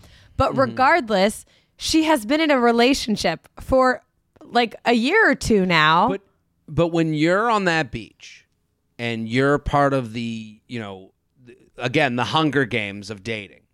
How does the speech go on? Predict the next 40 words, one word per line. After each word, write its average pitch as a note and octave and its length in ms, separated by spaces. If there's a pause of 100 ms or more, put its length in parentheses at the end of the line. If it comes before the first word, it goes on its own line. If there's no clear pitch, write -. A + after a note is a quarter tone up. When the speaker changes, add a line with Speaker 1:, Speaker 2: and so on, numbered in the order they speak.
(140)
Speaker 2:
you A#2+ 120
know, G#2+ 200
the, A#2+ 140
the, G#2+ 240 (720)
the, B2 280 (280)
the, A2+ 260 (320)
the A#2+ 140
fuck - 300
games, F#2 560
whatever A#2+ 360
Speaker 1:
Yeah. D#3 240
Speaker 2:
it D#3 60
is, - 140 (100)
okay? A#2+ 460 (480)
If D3 140
we F3 100
consider G#3+ 420
this G3+ 180
the D3 120
Hunger C3+ 260
Games, G#2 340
they're A2+ 160
removed D3+ 360
from F#3+ 100
society, A#2+ 540
their G#2+ 180
phones D3+ 420
are F3 80
away A#2+ 280
from A2 180
them. G#2+ 300 (1080)
If C3+ 180
they F3 220
had A#3+ 160
said, F#3+ 320
if A#2 100
Jesse F3+ 380
was F3+ 180
like, D3+ 420
"Hey, D3 640